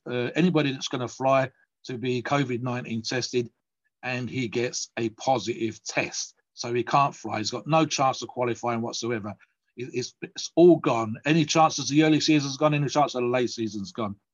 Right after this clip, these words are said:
So what does he do? Well, the Olympia organisers have, for some years, had a special invite. And they consider Big Ramy as worthy of this special invitation. So now we've got the controversy.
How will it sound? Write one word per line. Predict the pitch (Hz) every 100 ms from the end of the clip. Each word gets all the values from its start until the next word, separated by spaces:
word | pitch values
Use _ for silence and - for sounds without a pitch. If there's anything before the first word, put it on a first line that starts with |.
| _ _ _ -
So | 143
what | 135 165
does | 160 127
he | 127
do? | 110 131 113 104 104 _ -
Well, | 135
the | 127 139
Olympia | 175 180 165
organisers | 147 143 127 127 123 120
have, | - 143 123 _
for | 117
some | - 160 131
years, | 127 120 117 _ _ _ _ _ _
had | 139 127 - _ _ -
a | 123
special | - - 147 - 131
invite. | 143 139 107 95 - _ _ _ _ _ _ _ _ - _
And | 131 135 151 127
they | 113 165 175
consider | 175 151 - 156 127 113 127 - _ _ _ _ _ -
Big | 147 131
Ramy | 135 131 123 127 -
as | 123 113 -
worthy | 113 131 165 143 110 120 -
of | 113
this | 120 117
special | 131 117 123
invitation. | 120 113 - 131 113 - 95 _ _ _ 87
So | - 143 147
now | 165 170
we've | 143
got | 120 170
the | 117
controversy. | - 117 - 101 107 98 - 104